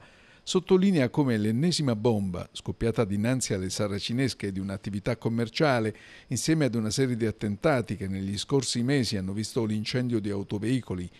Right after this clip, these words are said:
in diverse zone della città e ancora gli ormai frequenti atti vandalici, anche ad opera di minori, che si verificano nella villa comunale e in molti quartieri, sono forti segnali che seriamente ci preoccupano.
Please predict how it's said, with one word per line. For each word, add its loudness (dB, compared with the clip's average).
in -4
diverse 2
zone -2
della -2
città -2
e -2
ancora 4
gli 0
ormai 2
frequenti -2
atti -4
vandalici, 0
anche -2
ad -2
opera 0
di -4
minori, 2
che -4
si -4
verificano -2
nella -2
villa 0
comunale -2
e -6
in -4
molti -2
quartieri, -2
sono 2
forti 2
segnali 0
che -4
seriamente -2
ci 0
preoccupano. -2